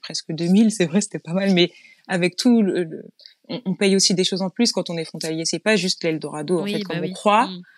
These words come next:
Speaker 1: Voilà,
Speaker 2: Mm.
Speaker 1: il y a l'Ursaf qui arrive, tu dois payer des assurances maladie, des trucs en plus et tout. Euh, tu, tu, tu prends ta voiture tous les jours pour, euh, pour traverser une frontière, il y a des frais, quoi. Et, euh, tout ça, quand je faisais le calcul,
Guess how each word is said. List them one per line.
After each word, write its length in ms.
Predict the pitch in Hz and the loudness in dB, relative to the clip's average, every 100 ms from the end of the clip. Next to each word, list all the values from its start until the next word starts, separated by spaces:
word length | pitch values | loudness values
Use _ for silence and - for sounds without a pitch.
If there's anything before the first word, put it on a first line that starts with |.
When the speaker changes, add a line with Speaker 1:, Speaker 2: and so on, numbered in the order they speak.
| _ | _
Speaker 1:
Voilà, 340 | 175 170 170 202 | -4 -2 0 2
Speaker 2:
Mm. 20 | |
Speaker 1:
il 40 | 214 | 2
y 20 | |
a 40 | 175 | 2
l'Ursaf 440 | 175 - 208 190 | 0 0 0 0
qui 80 | - | -4
arrive, 340 | 165 185 233 | -6 -2 -2
tu 100 | 233 | -2
dois 140 | - 165 | -4 -6
payer 220 | - 165 | -4 -8
des 160 | 165 160 | -8 -8
assurances 400 | 160 170 165 - | -8 -8 -14 -12
maladie, 380 | 160 156 170 | -10 -10 -8
des 100 | 165 | -8
trucs 180 | 151 - | -12 -12
en 80 | 151 | -18
plus 240 | - 135 | -12 -10
et 80 | 143 | -8
tout. 360 | - 208 233 240 - - - | -6 -2 -2 -2 -10 -20 -10
Euh, 180 | 160 156 | -8 -4
tu, 200 | - 156 | -2 -2
tu, 200 | 151 - | -4 -4
tu 160 | - 175 | -6 -6
prends 160 | 180 | -6
ta 140 | 170 160 | -6 -4
voiture 280 | 160 - | -4 -6
tous 160 | - - | -6 0
les 140 | 185 | 0
jours 220 | 180 180 180 | 0 -4 -10
pour, 160 | - 165 | -10 -8
euh, 120 | 156 | -8
pour 120 | 151 - | -12 -12
traverser 380 | 170 156 - | -12 -12 -10
une 80 | 151 | -10
frontière, 500 | - 170 - 220 220 | -10 -2 0 2 0
il 40 | 190 | -2
y 40 | |
a 40 | |
des 120 | 165 175 | -6 -10
frais, 240 | - 214 | -8 -8
quoi. 160 | 170 - _ _ _ | -10 -18 _ _ _
Et, 240 | - 180 165 | -2 0 0
euh, 160 | 156 | -2
tout 140 | 151 180 | -4 -2
ça, 180 | 226 233 | 0 0
quand 120 | 190 | -2
je 120 | - | -4
faisais 180 | 175 165 | -4 -4
le 60 | |
calcul, 500 | 147 160 156 254 240 | -4 -6 0 4 4